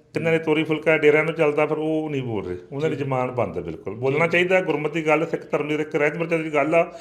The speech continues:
Speaker 1: ਚਲੋ, ਇਹ ਕੁਰਸੀ ਦਾ ਹੋਰ ਕਿੰਨੀਆਂ ਮਨਮਤਾਂ ਨੇ ਉੱਥੇ।
Speaker 2: ਠੀਕ ਹੈ ਜੀ।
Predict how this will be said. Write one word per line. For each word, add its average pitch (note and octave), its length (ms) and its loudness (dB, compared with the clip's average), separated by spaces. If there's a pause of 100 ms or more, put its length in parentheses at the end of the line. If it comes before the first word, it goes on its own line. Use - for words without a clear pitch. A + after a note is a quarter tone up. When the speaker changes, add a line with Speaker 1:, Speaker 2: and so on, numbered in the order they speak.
(480)
Speaker 1:
ਚਲੋ, E3+ 140 6
ਇਹ A#3 120 12
ਕੁਰਸੀ G#3+ 360 0
ਦਾ A3 140 6
ਹੋਰ G#3 260 6
ਕਿੰਨੀਆਂ A3+ 240 4
ਮਨਮਤਾਂ F#3+ 400 4
ਨੇ E3 60 4
ਉੱਥੇ। A#2 220 -4 (220)
Speaker 2:
ਠੀਕ B2+ 240 -12
ਹੈ A2 40 -14
ਜੀ। G#2+ 80 -16